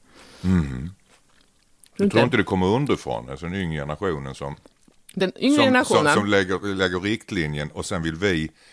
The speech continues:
Speaker 1: vara unga.
Speaker 2: Nej, de yngre tar ansvar för vår framtid och blir veganer och vegetarianer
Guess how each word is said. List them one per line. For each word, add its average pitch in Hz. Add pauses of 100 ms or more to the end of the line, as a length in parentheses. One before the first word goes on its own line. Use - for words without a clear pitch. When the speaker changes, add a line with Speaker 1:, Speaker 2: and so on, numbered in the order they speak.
(120)
Speaker 1:
vara 85
unga. 90 (400)
Speaker 2:
Nej, 220
de 208
yngre 247 (840)
tar 196
ansvar 175
för 165
vår 156
framtid 160
och 143
blir 147
veganer 139
och 139
vegetarianer 131